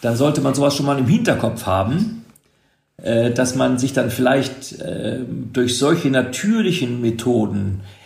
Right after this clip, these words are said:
heilen kann und auch noch besser das Ganze verhindern kann. Und nicht durch hohen Zuckerkonsum auch noch anfeuert.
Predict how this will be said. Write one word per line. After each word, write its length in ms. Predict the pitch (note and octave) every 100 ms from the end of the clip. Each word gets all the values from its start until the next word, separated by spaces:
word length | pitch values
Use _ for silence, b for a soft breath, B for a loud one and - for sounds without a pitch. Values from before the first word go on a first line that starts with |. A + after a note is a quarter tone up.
| B B B - -
heilen 680 | - - B2+ E3 E3+ F3 E3+
kann 720 | - D#3+ F#3+ B3 B3 - - _ _
und 260 | - D#3 -
auch 240 | C#3+ D3
noch 380 | B2+ B2+ D#3+ -
besser 640 | - C#3+ C#3 C#3 C#3 - B B B -
das 180 | A2+
Ganze 300 | B2+ B2+ C3+
verhindern 720 | - A#2+ A2+ C#3 B2+ A2 G2 F2
kann. 460 | F#2 F2 D#2+ D2+ _ _ _ B B B B -
Und 100 | A#2+
nicht 220 | E3+ -
durch 320 | D3+ D3 A2+
hohen 240 | C#3+ D3+ -
Zuckerkonsum 680 | D#3 - - A2+ B2 C3 G#2+
auch 100 | A2+
noch 240 | G#2 -
anfeuert. 580 | C3+ A#2+ G#2+ F#2+ F2+